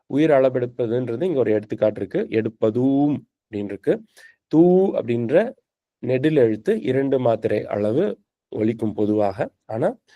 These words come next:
மூன்று மாத்திரை அளவு ஒலிக்க வேண்டிய இடத்துல என்ன பண்ணுவோம்னா, இந்த தூ அப்படின்ற எழுத்துக்கு அடுத்தது அதனோட, அதில் இருக்கக்கூடிய அதனோட இனமான குரில் உயிரெழுத்தை சேர்த்து எழுதுவோம்.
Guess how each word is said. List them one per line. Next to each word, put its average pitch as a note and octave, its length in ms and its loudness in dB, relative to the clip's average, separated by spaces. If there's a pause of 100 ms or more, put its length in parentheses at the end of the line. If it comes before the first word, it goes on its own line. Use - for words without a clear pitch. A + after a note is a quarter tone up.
(540)
மூன்று F#3 440 6
மாத்திரை A2+ 440 6
அளவு G#2 360 0 (2250)
ஒலிக்க B2+ 640 6
வேண்டிய A#2 420 2
இடத்துல A2 320 -2
என்ன B2+ 200 2
பண்ணுவோம்னா, A2 600 -2
இந்த A2+ 180 0
தூ F3 420 0
அப்படின்ற A#2 380 -2
எழுத்துக்கு G#2+ 380 0
அடுத்தது F#3+ 460 -4 (120)
அதனோட, A2 340 0 (600)
அதில் A#2+ 240 2
இருக்கக்கூடிய B2 520 0 (100)
அதனோட A#2+ 420 0
இனமான C#3+ 640 4 (440)
குரில் E3 280 4 (480)
உயிரெழுத்தை B2 500 0
சேர்த்து A2 380 -4
எழுதுவோம். G2 380 -4